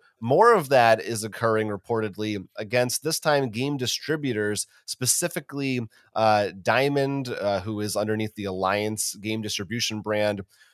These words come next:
who we've talked about before. They handle a lot of big publishers, uh, and now, you know, including working with Wizards of the Coast and Asmodee.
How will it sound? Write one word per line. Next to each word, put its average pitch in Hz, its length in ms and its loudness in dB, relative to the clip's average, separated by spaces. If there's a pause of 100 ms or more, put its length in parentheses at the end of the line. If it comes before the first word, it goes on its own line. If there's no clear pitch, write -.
(100)
who 107 180 -4
we've 113 160 -6
talked 180 240 4
about 156 180 6
before. 143 400 0
They 120 160 0
handle 113 500 0 (200)
a 131 60 -4
lot 170 220 6
of 143 120 0
big 147 220 -2
publishers, 123 800 -2
uh, 95 340 -2
and 98 140 -6
now, 104 220 2
you 104 180 -4
know, 98 120 -2
including 98 580 -6 (280)
working 104 340 -4
with 92 180 -8
Wizards 92 280 -8
of 82 80 -16
the 90 80 -10
Coast 139 500 2
and 92 80 -8
Asmodee. 110 840 -2